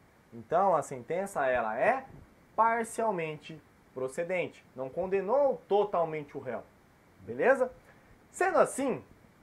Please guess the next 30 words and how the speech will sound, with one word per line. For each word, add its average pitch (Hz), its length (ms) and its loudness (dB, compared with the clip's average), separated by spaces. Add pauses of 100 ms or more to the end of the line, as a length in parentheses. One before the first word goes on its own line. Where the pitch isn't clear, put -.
(240)
nós 277 220 2
estamos 190 480 -2
aí 156 220 2
diante 156 440 -4
de 135 100 -12
uma 311 320 -6 (160)
sucumbência 165 720 -6
recíproca. 254 680 -10 (540)
Porque 240 200 -8
o 302 100 2
autor 285 460 6
deixou 208 340 2
de 156 120 -10
ganhar 143 320 -2
cem 165 200 -10
mil, 185 320 -6 (200)
só 151 120 -4
ganhou 139 300 0
a 135 40 0
metade, 196 540 0 (440)
e 440 80 -4
o 381 100 4
réu 254 400 4 (220)
teve 277 180 6
prejuízo 220 480 -2
porque - 180 -6
vai 247 120 -2
ter 208 120 -8
que - 60 -18
pagar 151 460 0